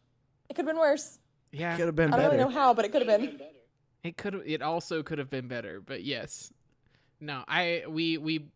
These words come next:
Speaker 2: we, I will speak for Alex, and we definitely both appreciate you, uh, telling that story for us and recording it, 'cause
Speaker 3: I,
Speaker 2: that's
Speaker 3: I will
Speaker 2: fantastic.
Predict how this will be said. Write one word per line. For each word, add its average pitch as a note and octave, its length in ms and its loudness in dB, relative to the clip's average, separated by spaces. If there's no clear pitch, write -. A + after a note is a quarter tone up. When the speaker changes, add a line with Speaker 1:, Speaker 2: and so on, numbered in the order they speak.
Speaker 2:
we, E3 160 -6
I D#3 140 0
will D#3 100 0
speak D3+ 280 -4
for C3 100 -4
Alex, C3 380 -8
and B2+ 100 -14
we C3 140 -10
definitely B2+ 340 -12
both G2+ 260 -14
appreciate C3+ 500 -12
you, - 440 -14
uh, A2+ 320 -10
telling C3+ 240 -10
that A#2+ 160 -14
story D3 260 -12
for - 240 -14
us - 160 -16
and - 100 -20
recording - 400 -14
it, - 160 -14
'cause C3 180 -16
Speaker 3:
I, B2+ 120 -4
Speaker 2:
that's - 140 -8
Speaker 3:
I E3+ 100 6
will E3+ 120 4
Speaker 2:
fantastic. C#3+ 280 0